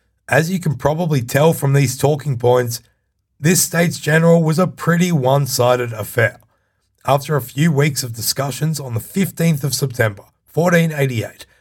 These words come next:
the States General gathered at the Saint Michael's cloister in Antwerp,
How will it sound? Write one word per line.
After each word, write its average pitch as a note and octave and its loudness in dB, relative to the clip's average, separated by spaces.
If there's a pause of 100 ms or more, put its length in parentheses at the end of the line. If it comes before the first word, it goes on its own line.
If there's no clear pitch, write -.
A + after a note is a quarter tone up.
the A2 -4
States F3+ -2
General D3+ 0
gathered A#2+ -2
at A2+ -8
the A#2+ -4
Saint B2 -2
Michael's D#3 2 (140)
cloister C3+ 2
in C3 -10 (120)
Antwerp, A2+ -4